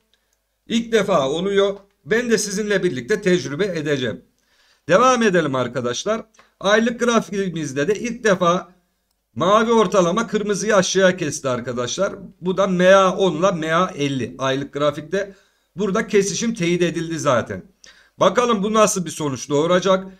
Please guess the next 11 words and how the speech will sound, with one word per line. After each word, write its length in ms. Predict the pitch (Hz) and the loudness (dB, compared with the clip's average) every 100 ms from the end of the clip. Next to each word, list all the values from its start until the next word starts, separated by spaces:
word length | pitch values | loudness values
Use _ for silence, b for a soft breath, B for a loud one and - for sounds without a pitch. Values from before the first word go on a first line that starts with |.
| B | B
Yani 360 | - 208 220 - | -6 -2 -2 0
tarihten 600 | 190 202 233 233 240 233 | 2 2 2 0 0 2
beri 260 | 214 165 160 | 2 0 -4
de 80 | 208 | -4
şu 180 | 208 | -4
kırmızı 400 | - 208 214 208 | -2 -2 -2 0
ortalamanın 580 | 220 196 214 214 214 214 | 2 2 2 2 2 2
altında 400 | 196 180 175 190 | 4 2 0 0
aylık 300 | 190 196 202 | 2 2 2
kapanış 420 | 196 175 151 147 | 0 0 -2 -4
gelmemişti. 760 | 156 165 190 196 190 190 196 | -4 -2 -2 -2 -4 -4 -4